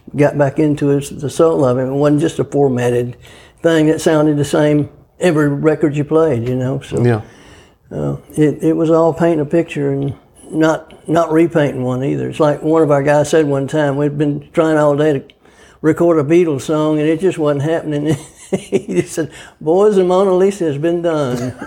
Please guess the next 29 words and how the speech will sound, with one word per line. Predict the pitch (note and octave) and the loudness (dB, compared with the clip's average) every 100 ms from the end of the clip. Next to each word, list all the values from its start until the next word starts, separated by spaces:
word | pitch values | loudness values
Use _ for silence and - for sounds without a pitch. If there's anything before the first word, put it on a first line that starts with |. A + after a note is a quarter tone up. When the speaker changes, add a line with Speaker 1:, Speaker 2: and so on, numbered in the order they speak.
| - - | -12 -6
Speaker 1:
<laughs> | G3+ - | -6 -4
Let's | F#3+ E3 - | -4 -4 -4
leave | E3 E3+ | -2 0
it. | G3 F3 | 0 0
Don't | E3 F#3 | 0 0
need | F#3 F#3 | 0 -2
to | F3 | -2
be | F3+ | -2
touched | F3 E3 - E3 | 2 0 0 -4
up." | C3 - - - | -4 -6 -14 -6
Speaker 2:
Huh. | G2+ - - - - - _ - - - - - - - | -4 -4 -10 -14 -20 -20 _ -20 -18 -18 -16 -6 -2 -2
Speaker 1:
<laughs> | E3 | -2
So | - | -2
that | - - D3 - | -2 -2 -4 -4
was | - F3+ - _ - | -4 -10 -14 _ -8
true. | D#3+ D#3 C3+ - - - _ _ - - - - - - _ _ - | 0 0 0 -4 -12 -12 _ _ -20 -20 -20 -20 -20 -20 _ _ -4
Speaker 2:
How | G#3+ C#4 | -2 0
would | A#3 | -2
you | F#3+ E3 | 0 -2
describe | B2 - - A#2+ B2 G#2 | -2 -6 -2 2 2 0
Elvis | - B2 A#2 G#2 - | 0 0 0 -4 -2
Presley, | A2+ G#2+ G#2+ G2+ | -2 0 -2 0
the, | G2+ F#2+ - - - | 0 -4 -8 -20 -6
when, | A2+ G#2+ | -4 -4
when | - A2+ | -4 -2
you | G2+ G2+ - - | 0 -2 -4 -12
got | - A#2 - | -2 -2 -2
behind | A2+ A#2 B2+ B2+ B2 G#2+ | -6 -4 0 2 0 0
the, | G#2 G2+ | 0 0